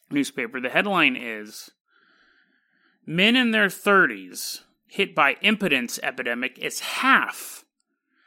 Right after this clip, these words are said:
suffer from erectile dysfunction." Of course, this is a study, and they, you know, studied two thousand men.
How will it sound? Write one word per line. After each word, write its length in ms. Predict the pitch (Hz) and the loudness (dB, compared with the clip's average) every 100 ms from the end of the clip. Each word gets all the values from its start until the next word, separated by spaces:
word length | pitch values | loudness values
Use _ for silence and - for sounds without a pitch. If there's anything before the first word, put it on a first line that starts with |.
| _ | _
suffer 440 | - - 208 - 180 | -4 2 2 2 -4
from 260 | 185 165 | -2 0
erectile 500 | 156 151 - 151 127 | 4 4 2 -2 -2
dysfunction." 720 | 123 - 131 120 - 104 104 _ _ _ _ - _ | -4 -8 -8 -8 -12 -16 -20 _ _ _ _ -20 _
Of 80 | - | 0
course, 240 | 226 220 | 4 4
this 180 | 226 196 | 4 -2
is 140 | 190 196 | -4 -4
a 60 | |
study, 400 | - - 156 151 | -2 2 2 2
and 100 | 156 | 0
they, 300 | 151 143 139 - | 0 0 -4 -6
you 80 | 135 | -6
know, 240 | 131 131 - _ _ _ _ _ - | -6 -10 -18 _ _ _ _ _ -14
studied 480 | - 175 156 143 | -4 0 0 -2
two 160 | - 180 | -8 -4
thousand 480 | 165 147 143 127 127 | 2 2 0 -6 -6
men. 380 | 127 110 110 | -6 -8 -12